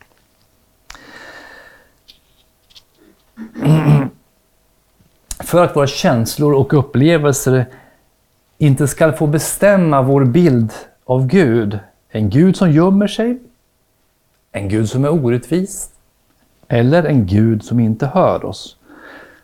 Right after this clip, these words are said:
så behöver vi hålla oss nära Guds ord, nära den heliga skrift,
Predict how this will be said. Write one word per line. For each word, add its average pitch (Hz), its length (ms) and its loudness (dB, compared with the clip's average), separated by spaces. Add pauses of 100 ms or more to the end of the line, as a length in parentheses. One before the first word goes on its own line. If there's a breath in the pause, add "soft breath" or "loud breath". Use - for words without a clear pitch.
(140)
så - 180 -10
behöver 131 540 0
vi 147 100 0
hålla 131 340 0
oss 127 240 -4
nära 117 640 -2
Guds 110 320 -6
ord, 104 400 -2 (1300)
nära 120 480 2
den 127 160 0
heliga 131 440 0
skrift, - 460 -6